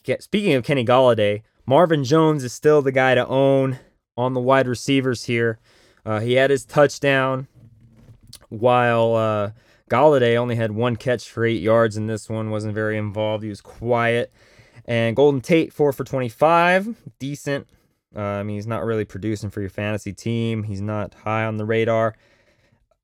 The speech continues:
Uh, on the Giants side of the ball,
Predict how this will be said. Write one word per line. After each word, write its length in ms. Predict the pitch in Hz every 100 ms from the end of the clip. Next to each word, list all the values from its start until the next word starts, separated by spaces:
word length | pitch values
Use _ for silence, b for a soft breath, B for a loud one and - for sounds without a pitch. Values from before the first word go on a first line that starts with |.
| -
Uh, 360 | 95 82 73 62 - - _
on 100 | 113
the 80 | 127
Giants 400 | 117 151 185 135
side 220 | - 143
of 80 | 135
the 40 | 123
ball, 520 | 117 123 123 151